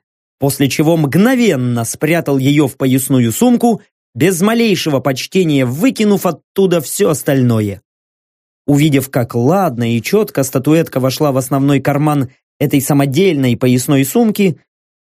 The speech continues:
я понял, что он никогда не расставался со своим ненаглядным сокровищем, вечно держа поближе к потным яйцам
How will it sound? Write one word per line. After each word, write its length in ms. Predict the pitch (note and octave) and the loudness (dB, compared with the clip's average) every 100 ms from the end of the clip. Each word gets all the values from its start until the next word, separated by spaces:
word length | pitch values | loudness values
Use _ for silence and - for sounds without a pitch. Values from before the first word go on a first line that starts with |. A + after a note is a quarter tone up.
| _ | _
я 200 | D3 A3+ | 0 0
понял, 400 | B3 A#3+ A#3 A3 | 0 -2 0 2
что 220 | F#3+ - G3 | 0 0 0
он 160 | F3 | 2
никогда 760 | G#3 C4+ C4 A#3+ G3+ D#3+ F3 C#3+ | 2 0 0 -2 0 0 0 0
не 140 | C3 | 0
расставался 840 | C3+ B2+ - C3 B2+ A3 A3 G3 E3+ | -2 -4 -4 -2 0 0 -2 -4 -4
со 120 | D#3+ | -4
своим 380 | C3+ D3+ D3+ D3 | -2 0 2 4
ненаглядным 720 | C#3+ C3+ B2+ C#3+ E3+ D3 C#3 | 2 2 2 2 0 0 -2
сокровищем, 920 | - B2+ C3+ C3+ B2+ A2+ - A2+ G2 _ _ _ | -2 -2 0 2 2 -2 -4 -6 -8 _ _ _
вечно 640 | A2 G#2+ A3+ A#3+ - G3+ | -4 0 2 2 -2 -4
держа 360 | F#3+ G3 E3 F#3 | 0 0 0 -2
поближе 600 | F3 D3+ E3 E3+ D3 A2+ | -2 -2 0 0 2 0
к 120 | G#2 | -4
потным 400 | - C3+ B2 A#2+ | -4 -2 0 0
яйцам 680 | A2+ D3+ A3 G#3 - E3 C3+ | 2 2 2 0 -2 -2 -4